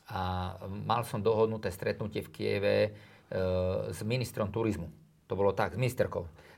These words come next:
A to bolo dohodnuté. A vlastne presne išlo o toto, že pomôcť, to nebol-, nebolo, že biznis, ale vlastne spraviť nejaké tie túry na, e, západnej Ukrajine a vlastne vliať tú nádej do tých ľudí. No ja som tam prišiel, to Lviva, jak som došiel, tak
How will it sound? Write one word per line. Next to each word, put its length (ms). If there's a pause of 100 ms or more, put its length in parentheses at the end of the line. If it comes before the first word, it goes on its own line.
(120)
A 400
to 80
bolo 160
dohodnuté. 480
A 160
vlastne 320 (160)
presne 400
išlo 160
o 80
toto, 240
že 240 (480)
pomôcť, 400
to 120
nebol-, 200
nebolo, 320
že 80
biznis, 400
ale 160
vlastne 320
spraviť 400
nejaké 320
tie 80
túry 560 (240)
na, 400 (400)
e, 160
západnej 400
Ukrajine 880
a 240
vlastne 400
vliať 320
tú 160
nádej 400
do 160
tých 160
ľudí. 320
No 80
ja 80
som 160
tam 160
prišiel, 400
to 80
Lviva, 320
jak 160
som 80
došiel, 560 (320)
tak 480